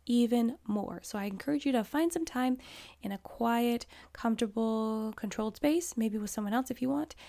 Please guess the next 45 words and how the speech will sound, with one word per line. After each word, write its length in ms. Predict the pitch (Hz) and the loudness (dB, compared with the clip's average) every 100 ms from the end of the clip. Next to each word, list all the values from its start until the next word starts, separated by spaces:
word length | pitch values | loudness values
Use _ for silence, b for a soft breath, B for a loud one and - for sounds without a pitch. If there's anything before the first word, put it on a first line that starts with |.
| B B B | B B B
to 380 | - 226 220 220 | 0 2 2 0
really 580 | - 220 220 214 214 220 - - | 0 0 0 0 -2 -4 -12 -6
have 200 | 254 226 | -2 0
that 160 | 214 | -2
time 280 | - 214 101 | -2 -4 -2
to 100 | 110 | -2
worry 240 | 107 101 | -4 -4
the 100 | - | -6
stress 320 | - 117 143 202 | -4 -2 -2 -6
out, 140 | - | -8
to 60 | - | -4
freak 220 | 226 214 | -2 0
out, 220 | 220 285 - _ _ _ _ - | 0 -2 -8 _ _ _ _ 0
and 120 | 226 | 2
then 120 | 220 208 | 4 2
be 80 | |
done 160 | - - | -4 -8
with 160 | 196 - | -10 -10
it. 180 | - - B B B - | -14 -16 B B B 0
Um, 200 | 220 - | 0 4
and 120 | 269 | 6
you 80 | 320 | 6
can 100 | 320 | 6
do 80 | 330 | 4
this 180 | 320 277 | 4 2
maybe 220 | 240 240 | 2 2
on 80 | 220 | 2
a 60 | |
daily 220 | 226 226 | 4 4
basis 380 | 226 285 - 277 | 4 2 2 0
if 120 | 240 | 0
you 80 | 226 | -2
have 160 | 208 220 | 0 0
a 80 | 214 | 0
really 640 | 214 208 208 208 202 269 - - | -2 -2 -2 -2 -4 -8 -14 -10
stressful 800 | - - 208 208 - 208 202 - | -8 -4 -4 -4 -4 -4 -4 -4
life, 540 | 196 180 277 - - - B B B - | -6 -4 -6 -8 -16 -18 B B B -8
or 200 | 202 202 | -4 4
weekly 560 | 294 311 277 277 277 | 4 4 2 4 4
or 100 | 240 | 4
monthly, 480 | 233 233 226 240 226 | 4 4 2 0 0
whatever 560 | - 226 226 220 214 214 | 0 0 0 0 -2 -6
suits 540 | - - 220 220 - | -8 -4 -2 -4 -6
you 80 | 202 | -4
best. 520 | 180 - - - - | -6 -8 -12 -12 -14